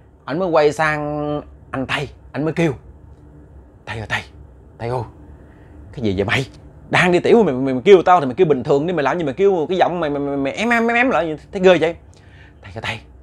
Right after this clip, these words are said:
Đ-, đ-, đâu mày nhìn lại cái đường mà, mà hai mình mới đi vô coi, cái đó, đó, đó, chỗ đó, chỗ đó đó. Mày nhìn dòm có, có ai, ai đứng đó không? Đó,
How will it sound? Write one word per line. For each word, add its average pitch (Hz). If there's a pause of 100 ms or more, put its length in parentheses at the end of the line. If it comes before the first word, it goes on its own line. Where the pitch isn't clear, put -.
(3000)
Đ-, 123
đ-, 123
đâu 120
mày 110
nhìn 104
lại 101
cái 143
đường 107
mà, 104
mà 98
hai 127
mình 107
mới 147
đi 147
vô 131
coi, 135 (120)
cái -
đó, 151
đó, 180
đó, 175
chỗ -
đó, 185
chỗ 180
đó 170
đó. 196 (480)
Mày -
nhìn 113
dòm 104
có, 135
có -
ai, -
ai 156
đứng 139
đó 170
không? 131 (1000)
Đó, 110